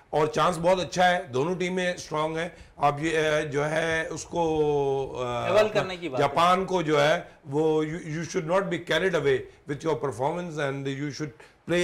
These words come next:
Speaker 1: ve-, very well in order to, अ, topple, अ, अ, जापानीज टीम, क्योंकि जापानीज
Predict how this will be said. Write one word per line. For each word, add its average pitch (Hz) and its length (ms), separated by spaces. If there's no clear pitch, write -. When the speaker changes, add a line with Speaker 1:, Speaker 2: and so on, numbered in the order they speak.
Speaker 1:
ve-, 139 260
very 151 260
well 123 200
in 147 120
order 165 300
to, 175 160
अ, 139 200
topple, 156 340
अ, 143 60
अ, 131 580
जापानीज 143 420
टीम, 127 160
क्योंकि 147 220
जापानीज 147 520